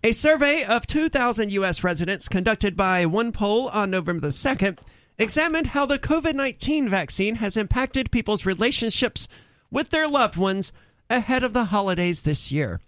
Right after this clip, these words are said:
According to the results, two in three respondents feel they cannot go home for the holidays without getting vaccinated first.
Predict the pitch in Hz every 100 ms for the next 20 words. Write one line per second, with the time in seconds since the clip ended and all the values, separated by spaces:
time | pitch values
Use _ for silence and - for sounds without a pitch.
0 | _ _ _ _ _ _ _ _ _ _
1 | - 233 311 349 320 277 311 311 220 190
2 | 165 - - 294 320 254 247 240 247 226
3 | 214 - 180 175 151 - 277 277 233 220
4 | 220 240 226 233 226 190 262 254 226 233
5 | 208 214 196 180 180 175 175 202 180 -
6 | 175 175 175 143 - 147 143 147 - 185
7 | 107 - -